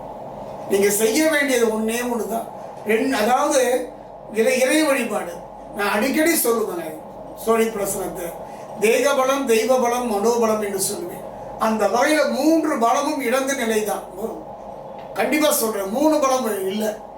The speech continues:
இப்படிப்பட்ட ஒரு காலகட்டம் தான். கடந்த காலமா இருக்கலாம், நிகழ்காலமா இருக்கலாம், எதிர்காலமா இருக்கலாம். மூன்று பலம். தேகம், உடல்நிலை கடுமையாக பாதிக்கப்பட்டது.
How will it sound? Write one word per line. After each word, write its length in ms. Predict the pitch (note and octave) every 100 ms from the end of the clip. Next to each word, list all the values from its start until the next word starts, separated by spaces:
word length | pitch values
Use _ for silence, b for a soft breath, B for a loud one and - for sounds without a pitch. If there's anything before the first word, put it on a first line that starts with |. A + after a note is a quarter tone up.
| - - -
இப்படிப்பட்ட 340 | G#3+ B3 A#3+ A3+
ஒரு 60 | G#3+ -
காலகட்டம் 480 | B3 C#4+ B3 A3 G#3+
தான். 120 | G#3
கடந்த 220 | G#3 A3 A#3+
காலமா 240 | A#3 A#3 A3+
இருக்கலாம், 320 | A3 A3 A#3
நிகழ்காலமா 480 | A3+ A#3 A#3+ A3+ A3+ A3
இருக்கலாம், 320 | A3 A#3 - B B B G#3+
எதிர்காலமா 500 | A3 C4+ C4+ C#4 C#4
இருக்கலாம். 360 | B3+ A3+ G#3 F#3+
மூன்று 260 | B3 C#4+ C4 A3 G3
பலம். 240 | G3 F#3 - - - - - - - A3
தேகம், 380 | C4 C4+ C4+ - - - -
உடல்நிலை 360 | G#3 A#3 A3+ A3
கடுமையாக 440 | G3 G#3+ A3+ A#3 B3+ A3
பாதிக்கப்பட்டது. 580 | G#3+ A3 A#3+ A3+ A#3+